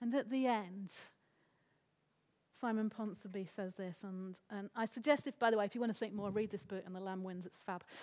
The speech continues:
"All self-will has to submit to his will." That's all of us. "All darkness is driven out by his light. All hatred is dissolved in his love.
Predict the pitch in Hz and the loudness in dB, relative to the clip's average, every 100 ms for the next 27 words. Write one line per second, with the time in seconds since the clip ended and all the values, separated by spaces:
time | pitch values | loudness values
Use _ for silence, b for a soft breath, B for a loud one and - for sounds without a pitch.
0 | B B B - 254 294 302 - 285 269 | B B B 6 10 10 8 4 6 4
1 | - 240 214 202 165 208 220 - 233 - | 2 0 2 0 -4 -6 -6 -6 -8 -8
2 | - 208 - - 180 196 190 196 196 185 | -6 -4 -4 -8 -6 -6 -6 -8 -8 -10
3 | 170 _ _ _ _ _ _ _ - 220 | -16 _ _ _ _ _ _ _ -6 -4
4 | 220 277 285 220 240 - - _ _ _ | 4 6 6 2 -2 -8 -20 _ _ _
5 | b b b b b 269 311 269 294 294 | b b b b b 12 12 10 8 10
6 | 285 262 254 - 226 240 226 233 220 220 | 8 6 0 -2 -4 2 2 4 0 0
7 | 220 220 190 247 220 208 196 208 - - | 0 0 2 -2 0 -2 -2 -6 -10 -14
8 | - b b b b - 254 247 - 294 | -16 b b b b 8 8 8 6 4
9 | 294 285 - 285 269 233 226 226 214 233 | 4 2 2 4 6 4 -2 -4 0 4
10 | 233 220 214 202 233 220 214 202 196 202 | 4 2 -2 -2 -2 -2 -2 -2 -4 -8
11 | - | -16